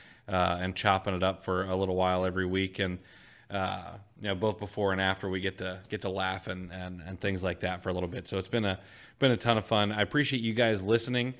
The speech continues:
Uh, I hope that we've brought some value to you guys and, and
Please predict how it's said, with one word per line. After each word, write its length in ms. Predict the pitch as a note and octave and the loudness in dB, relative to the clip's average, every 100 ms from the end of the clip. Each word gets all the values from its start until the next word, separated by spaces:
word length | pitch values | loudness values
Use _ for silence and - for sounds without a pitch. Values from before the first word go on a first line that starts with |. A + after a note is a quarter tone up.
| - - - | -16 -20 -8
Uh, 320 | F#2+ G2 F#2 F#2+ | 0 4 4 4
I 120 | F#2+ | 4
hope 260 | G#2+ A#2+ A#2+ | 6 6 4
that 80 | |
we've 200 | A2+ G#2+ | 0 0
brought 260 | F#2 G#2 A2 | 4 4 4
some 220 | G#2+ F#2+ | -2 -2
value 420 | E2+ F2+ G2 G#2 | 4 4 4 2
to 140 | G2+ G2+ | -2 -4
you 140 | G2+ | 0
guys 440 | G2+ G2+ G2+ G2+ F#2+ | 4 4 4 2 0
and, 200 | F#2 G2 | -4 -2
and 340 | F#2 F2+ | -4 -4